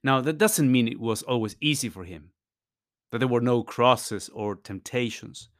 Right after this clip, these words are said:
Maybe he was exposed to many new challenges as he began walking after Christ, but his heart was filled with joy. He was praising God.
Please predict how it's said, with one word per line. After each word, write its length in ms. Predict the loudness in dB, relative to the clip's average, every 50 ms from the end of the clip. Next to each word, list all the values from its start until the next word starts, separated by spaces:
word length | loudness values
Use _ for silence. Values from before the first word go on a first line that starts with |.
| _ _ _ _ _ _ _ _ _ _ _ _ _ -4
Maybe 180 | -2 0 0
he 140 | 0 0 0
was 240 | 4 4 4 4 4
exposed 760 | -2 -6 -10 -10 -8 -2 0 2 2 2 0 -2 -8 -12 -8
to 140 | -6 -4 -2
many 320 | 2 2 4 4 4 4
new 240 | 4 6 6 4 4
challenges 880 | 2 -4 -2 0 0 0 0 -2 -4 -6 -10 -14 -16 -16 -16 -18 -20 _ _ _ _ _ _ _ _
as 180 | -16 -14 -14 -14
he 480 | -10 -8 -6 -4 -4 -4 -4 -8 -12 -16 _ _ _ -20 _
began 380 | -12 -6 -4 -4 -4 -4 -4
walking 460 | 0 2 2 2 2 0 -8 -10 -8 -8
after 320 | -8 -8 -10 -12 -14 -14
Christ, 500 | -10 -4 -2 -2 -2 -2 -6 -14 -20 _ _ _ _ _ _ _ _ _ _ _ _ _ _
but 140 | -10 -8 -8
his 200 | -6 -6 -6 -6
heart 360 | -2 2 4 4 4 4 0
was 320 | -4 -8 -8 -8 -10 -12 -16 _ _ _ _
filled 560 | _ _ -20 -4 0 4 4 6 4 4 2 -2
with 240 | -8 -10 -12 -10
joy. 560 | -12 -10 -6 -4 -4 -4 -4 -4 -8 -12 -18 _ _ _ _ _ _ _ _ _ _ _ _ _
He 320 | _ _ -12 -10 -8 -8 -8
was 280 | -8 -10 -10 -12 -16 _ _ _ _
praising 720 | -14 -6 -4 -2 -2 -2 -2 -4 -6 -8 -8 -8 -10 -12 -14 _ _ _ _ _
God. 360 | -6 -4 -4 -4 -4 -8 -12